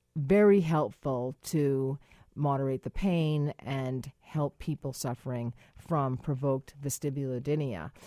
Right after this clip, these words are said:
You really need to talk to a doctor who understands this condition.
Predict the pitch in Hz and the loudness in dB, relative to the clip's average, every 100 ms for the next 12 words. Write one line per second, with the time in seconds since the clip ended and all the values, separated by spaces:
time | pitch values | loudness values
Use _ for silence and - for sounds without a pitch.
0 | - - 180 175 196 214 220 190 165 151 | -8 0 4 8 8 8 8 6 6 4
1 | 151 - 156 147 143 - - 151 139 - | -2 -2 -2 0 -2 -4 -8 -8 -8 -6
2 | 156 143 131 120 120 131 139 139 151 165 | -4 -4 -2 -4 -4 -6 -4 -4 -2 0
3 | 156 - 143 143 143 127 123 135 123 135 | -2 -4 -4 -2 -4 -6 -6 -4 -2 -4
4 | - 117 | -4 -6